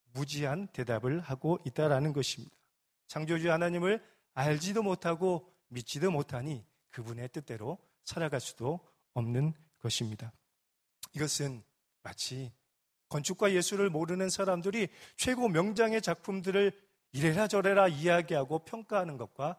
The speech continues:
같다고 할 수가 있겠습니다. 사랑하는 여러분, 하나님이 만드신 온 우주, 그리고 특별히 우리가 살아가는 지구는 정말로 아름답습니다. 정말로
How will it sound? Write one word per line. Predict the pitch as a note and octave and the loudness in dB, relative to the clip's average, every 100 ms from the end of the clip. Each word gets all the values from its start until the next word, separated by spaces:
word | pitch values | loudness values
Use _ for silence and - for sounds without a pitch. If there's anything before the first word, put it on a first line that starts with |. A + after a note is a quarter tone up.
| _ | _
같다고 | - - A2+ G#2+ B2+ | -16 -8 -6 -4 -2
할 | C3+ | -2
수가 | - A#2+ C3 D#3 - _ - | -2 -2 0 0 -6 _ -8
있겠습니다. | A#2+ C#3 - A2+ - - _ | 0 0 0 -6 -14 -20 _
사랑하는 | - C#3+ D3 C#3+ | 0 2 2 0
여러분, | C3+ C3+ C3+ A#2+ _ _ _ _ _ _ - | -4 -4 -6 -14 _ _ _ _ _ _ 4
하나님이 | G#3+ G#3+ A3 A3 | 8 8 6 4
만드신 | F#3 F3+ E3+ F3+ - G3 E3 A2+ _ _ _ | 4 4 0 0 0 0 -2 -4 _ _ _
온 | E3 F3+ G3 | 4 6 6
우주, | D#3+ D#3 - D#3 - _ _ _ | 2 -2 -4 -6 -8 _ _ _
그리고 | - G3+ A#3+ | -2 0 0
특별히 | A3+ C4 B3 A#3+ | 0 -2 0 -2
우리가 | G#3 F3 G3 G#3+ | -2 0 2 4
살아가는 | A3+ G#3+ G#3 G#3 | 4 2 2 0
지구는 | G3+ - D#3+ F3+ G3+ C3+ - - | 0 -4 -4 -2 -2 -4 -12 -12
정말로 | - C#3 D3 C3+ C3 F#3 - _ _ _ _ - | -6 -2 0 0 -2 -4 -8 _ _ _ _ -14
아름답습니다. | - B2 D3+ - - _ _ _ _ _ | -12 -6 -4 -4 -8 _ _ _ _ _
정말로 | - E3+ G3 G3+ G3+ G#3+ G#3 - | 0 6 8 8 8 8 6 2